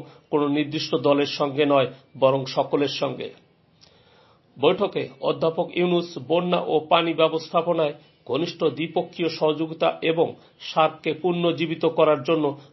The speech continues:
ভারতে তার উদ্যোগে সাড়া দেওয়ার আহ্বান জানান।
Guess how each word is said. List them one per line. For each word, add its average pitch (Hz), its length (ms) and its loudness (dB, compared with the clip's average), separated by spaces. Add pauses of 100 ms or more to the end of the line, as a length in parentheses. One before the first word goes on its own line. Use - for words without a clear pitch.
(100)
ভারতে 147 400 0
তার 143 220 0 (160)
উদ্যোগে 143 420 -2 (200)
সাড়া 143 280 0
দেওয়ার 139 340 -2
আহ্বান 139 380 -2
জানান। 131 360 -2